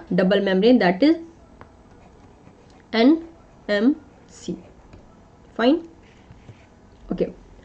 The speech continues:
तो ये आपके पास एक रफ स्ट्रक्चर है regarding the plant cell as well as animal cell। एक एक चीज़ के बारे में बात करने की ज़रूरत नहीं है because हम सभी के बारे में बात कर चुके हैं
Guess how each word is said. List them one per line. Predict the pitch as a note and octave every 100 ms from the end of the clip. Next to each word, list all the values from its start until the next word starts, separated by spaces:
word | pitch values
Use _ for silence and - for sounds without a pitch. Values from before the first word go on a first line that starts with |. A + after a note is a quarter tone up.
| - - - - - - - -
तो |
ये | C#4 D#4+ E4+
आपके | - C4 - D4+
पास | C#4 C#4 C4+
एक | B3+ C4 - - -
रफ | G#3 A3+ C4+ - - - -
स्ट्रक्चर | - - A#3+ - C#4
है | C4+ C4+
regarding | C4 A3 G3+ A3 A#3
the | B3 - -
plant | G#3+ A3+ D#4 -
cell | - D4 F4 - G3+
as | G#3+
well | A3+ B3
as | B3+
animal | G3 F#3 F#3+ F3+ -
cell। | F#3 F#3 - - -
एक | C4+ D#4+
एक | D#4+
चीज़ | C#4+ C#4+
के | -
बारे | C4+ B3+
में | C4+
बात | A#3 A3 -
करने | B3+ B3+
की | B3+ B3
ज़रूरत | A3 A3+ B3 B3+
नहीं | C4+
है | C#4+
because | A3 G#3+ G#3+
हम | A3+ A3
सभी | - B3+ C#4
के | C#4
बारे | A#3 G#3+
में | A3+ G#3
बात | F#3 -
कर | G3+
चुके | G3+ G#3 A#3+
हैं | B3 D#4+